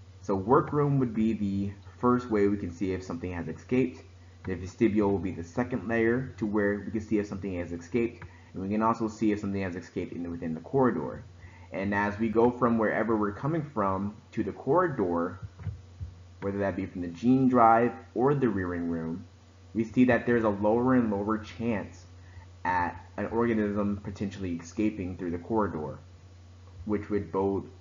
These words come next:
well for us and go well in our favor, as we would not want any escapees of this gene break before it's actually done.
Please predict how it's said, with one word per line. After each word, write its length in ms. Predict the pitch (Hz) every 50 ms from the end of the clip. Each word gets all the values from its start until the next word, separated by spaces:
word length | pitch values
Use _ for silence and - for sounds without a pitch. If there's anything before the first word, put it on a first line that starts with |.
| - - 95
well 380 | 120 127 127 123 123 117 117 -
for 160 | - 92 87 82
us 260 | 85 87 - - - -
and 140 | 90 95 92
go 80 | 92 92
well 420 | 90 87 98 104 104 101 101 - -
in 80 | 101 95
our 140 | 90 90
favor, 460 | 92 - 98 95 90 - 78 76 76 - - - - - - - - - 80
as 160 | 87 90 85
we 120 | 90 92
would 260 | 87 85 90 85 85 90
not 320 | 101 101 98 - - 90
want 260 | 92 90 90 87 85 - - - - -
any 280 | 101 95 92 92 92 85
escapees 720 | 85 - - 92 87 87 85 87 85 78 71 - - - - - - - - - - - 90
of 160 | 87 73 78
this 160 | 85 82 -
gene 380 | - 85 85 82 78 73 73 71 - - - -
break 400 | 87 92 110 110 90 78 - - - - - -
before 440 | 95 85 - - 87 85 85 85 85
it's 120 | 85 87
actually 400 | 82 80 - - - 80 80 80
done. 340 | 80 - 151 151 - 90